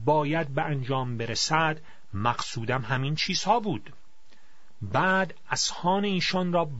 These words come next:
باز کرد تا کتاب مقدس را بفهمند و فرمود: «این است آنچه نوشته شده که مسیح باید عذاب مرگ را ببیند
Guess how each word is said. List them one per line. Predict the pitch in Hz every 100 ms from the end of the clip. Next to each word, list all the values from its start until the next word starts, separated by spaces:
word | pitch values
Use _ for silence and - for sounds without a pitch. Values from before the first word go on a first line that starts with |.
| 101
باز | 107 175 175 135 -
کرد | - 107 101 - - - - -
تا | - 160 180 175
کتاب | 165 - 143 143 139 135
مقدس | 123 120 117 - 110 - -
را | 110
بفهمند | 98 98 - 98 - 92 87 87 92 - - - - - - - - - - -
و | 113
فرمود: | - 147 151 170 90 - - - - - - - - - - - -
«این | 254 277
است | 254 214 - - 165
آنچه | 180 -
نوشته | 165 156 151 - 160
شده | - 104 85 - - - - - - -
که | -
مسیح | 120 139 - - 233 175 135
باید | 143 151 175 175 - -
عذاب | 135 139 180 185 175
مرگ | 165 147 147 170 175 160 123
را | 156
ببیند | 131 127 160 175 170 170 160